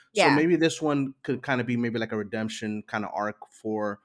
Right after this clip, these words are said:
Speaker 1: the character, um, himself.
Speaker 2: Yeah.
Speaker 1: So that's exciting, and, um, uh, I agree with you. I think there's a l-, whole world of possibilities there. Who knows what other characters we could meet there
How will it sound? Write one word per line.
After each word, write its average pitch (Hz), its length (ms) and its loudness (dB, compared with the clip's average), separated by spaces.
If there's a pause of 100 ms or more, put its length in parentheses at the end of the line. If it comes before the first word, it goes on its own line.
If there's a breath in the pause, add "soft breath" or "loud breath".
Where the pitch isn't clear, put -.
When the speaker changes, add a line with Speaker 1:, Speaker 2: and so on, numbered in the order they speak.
(280)
Speaker 1:
the 110 80 -10
character, 101 720 -4
um, 95 560 -8
himself. 120 680 -4
Speaker 2:
Yeah. 151 380 6
Speaker 1:
So 151 80 -4 (320 loud breath)
that's 180 220 6
exciting, 131 680 2
and, 135 500 0
um, 123 600 0
uh, 110 420 -2
I 147 100 2
agree 151 260 2
with 202 160 2
you. 123 100 2
I 123 60 0
think 139 240 -2
there's 123 180 -2
a 120 40 -2
l-, 107 160 -6
whole 139 260 -2
world 120 220 -4
of 110 100 -14
possibilities 120 920 -6 (460 soft breath)
there. 131 280 4
Who 165 180 6
knows 135 500 2 (120)
what 107 340 -6
other 113 300 -2 (100)
characters 107 880 -6
we 101 60 -20
could - 200 -18 (160)
meet 117 380 -6
there 117 380 -4